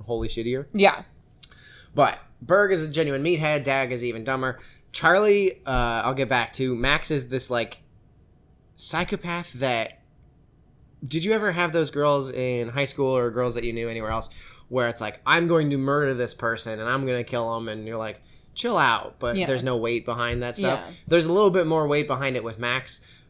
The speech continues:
Speaker 1: but she's still,
Speaker 2: Yeah, 'cause
Speaker 1: like,
Speaker 2: she can transform
Speaker 1: yeah.
Speaker 2: into a twenty foot
Speaker 1: No, that, she's just a regular honey badger. That's Stevie. That's the
Speaker 2: Oh, that's
Speaker 1: twenty-four.
Speaker 2: Stevie. Okay.
Speaker 1: Max uses, like, knives and stuff and kung
Speaker 2: Oh,
Speaker 1: fu.
Speaker 2: good. That makes it better.
Speaker 1: Yeah.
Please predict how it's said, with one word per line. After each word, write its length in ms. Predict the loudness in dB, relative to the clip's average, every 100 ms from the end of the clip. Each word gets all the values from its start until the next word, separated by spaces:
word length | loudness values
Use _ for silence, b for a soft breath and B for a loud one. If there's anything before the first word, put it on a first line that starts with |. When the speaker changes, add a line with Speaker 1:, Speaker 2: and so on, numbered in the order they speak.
| -10
Speaker 1:
but 320 | -2 -2 -2
she's 240 | -6 -6 -4
still, 160 | 4
Speaker 2:
Yeah, 100 | 6
'cause 80 | 6
Speaker 1:
like, 120 | 4 0
Speaker 2:
she 60 |
can 180 | 0 -2
transform 580 | -2 -2 -4 2 2 4
Speaker 1:
yeah. 40 | 0
Speaker 2:
into 300 | -4 -2 -2
a 80 |
twenty 500 | -2 -4 -2 0 -2
foot 300 | 0 2 4
Speaker 1:
No, 340 | 4 4 4 2
that, 260 | 0 0
she's 320 | -2 -2 -2 -2
just 200 | -4 0
a 40 |
regular 280 | 0 0 -4
honey 180 | -6 -6
badger. 260 | -6 -4
That's 200 | -6 -6
Stevie. 400 | -8 -8 -8 -10
That's 180 | -12 -6
the 60 | 0
Speaker 2:
Oh, 40 |
that's 80 | 2 0 -2
Speaker 1:
twenty-four. 80 | -6
Speaker 2:
Stevie. 340 | -8 -8 -6
Okay. 100 | -2
Speaker 1:
Max 260 | 4 4 4
uses, 260 | -2 -4 -8
like, 160 | -8
knives 340 | -6 -4 -6 -8
and 80 | -12
stuff 280 | -14 -16 -14
and 120 | -8
kung 160 | 2 8
Speaker 2:
Oh, 140 | 8
Speaker 1:
fu. 40 | 10
Speaker 2:
good. 340 | 10 10 10 6
That 180 | 4
makes 220 | 4 -2 -4
it 120 | 2
better. 360 | 2 4 0 2
Speaker 1:
Yeah. 240 | 4 2